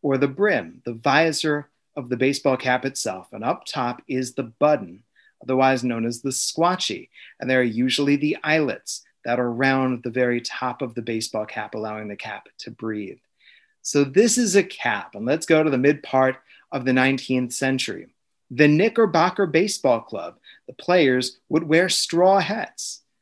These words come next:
But in eighteen fifty-eight, the Brooklyn Excelsiors, the great Excelsiors, rivals of the Knickerbockers, they wore rounded baseball caps. And things progressed from there. The brims introduced.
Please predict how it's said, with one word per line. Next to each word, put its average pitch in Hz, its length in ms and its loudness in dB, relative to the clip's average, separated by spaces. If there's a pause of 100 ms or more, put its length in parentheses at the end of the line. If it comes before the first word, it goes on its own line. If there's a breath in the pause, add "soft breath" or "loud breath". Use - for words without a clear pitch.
(160)
But 120 80 -10
in 120 60 -2
eighteen 143 520 -4
fifty-eight, 127 540 -6
the 117 60 -8
Brooklyn 120 460 -10
Excelsiors, 113 920 -8
the 117 80 -10
great 127 380 -6
Excelsiors, 107 840 -8 (300 soft breath)
rivals 123 840 2
of 113 160 -10
the 117 80 -8
Knickerbockers, - 1080 -10 (460 soft breath)
they 131 220 0
wore 165 300 2
rounded 120 480 -4
baseball - 480 -10
caps. - 580 -18 (320)
And 110 280 -10
things 131 520 -2
progressed 123 640 -6
from 123 300 -4
there. 110 340 -8
The - 80 -18
brims 113 800 -6 (360 soft breath)
introduced. 117 960 -4